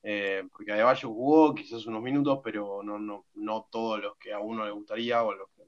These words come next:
mí me gustaría. Eh, <laughs> pero nada, la realidad es esa, que quedó, quedó, nada, la, yo creo que el segundo juego fue el más disparejo de todos y fue como un, bueno, y, y como que medio que no,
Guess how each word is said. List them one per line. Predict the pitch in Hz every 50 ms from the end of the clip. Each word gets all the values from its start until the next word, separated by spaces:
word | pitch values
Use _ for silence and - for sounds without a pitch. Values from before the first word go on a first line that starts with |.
| _ 95
mí | 104 110 107
me | 98 95
gustaría. | 95 95 - - 101 104 104 101 101 - _ _ _ _ _ _ _ _ _ _ _ - 262 - - 156
Eh, | 214 208 202 - - _ -
<laughs> | - - - - - _ _ _ _ _ _ _ _ _ _ _ _ _ _ -
pero | 110 113 113 110 107 107
nada, | 117 131 127 113
la | 101 101 101 -
realidad | - 98 104 117 131 131
es | 135
esa, | 139 117 110 95 90
que | - 98 95 -
quedó, | 104 107 110 123 131 131 127 120 113 107 104 101 98 98 98 -
quedó, | - 104 110 120 123 127 123 117 110
nada, | 110 117 110 101 92 90 -
la, | - - _ _ - 95 104 -
yo | - 117
creo | 120 123 117
que | 113
el | 110 -
segundo | - 113 123 135 139 143 135 123
juego | - 139 135 135 127
fue | - 120 113
el | 113
más | 117 113 117
disparejo | 117 - 107 107 110 107 113 104
de | 104
todos | 120 123 131 123 - -
y |
fue | - 104 110
como | 107 107 104 101 104
un, | 104 107 104 104 104 _ -
bueno, | 107 107 104 98 - _ _ _ _
y, | 135 131 - - - 151
y | 151
como | 156 151 156 156
que | 156 160
medio | 180 185 185 175 170 147 123
que | 127
no, | 127 127 113